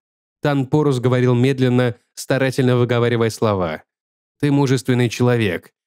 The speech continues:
и хороший солдат. Но я вижу, не любишь психологов.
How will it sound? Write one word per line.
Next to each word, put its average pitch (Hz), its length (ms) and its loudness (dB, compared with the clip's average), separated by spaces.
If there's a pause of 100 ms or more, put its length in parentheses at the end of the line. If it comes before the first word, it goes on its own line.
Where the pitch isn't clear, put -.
(180)
и 156 80 0
хороший 143 420 -2
солдат. 101 640 -4 (420)
Но 147 120 2
я 135 200 2
вижу, 110 480 0 (220)
не 175 120 2
любишь 170 300 -2
психологов. 92 840 -4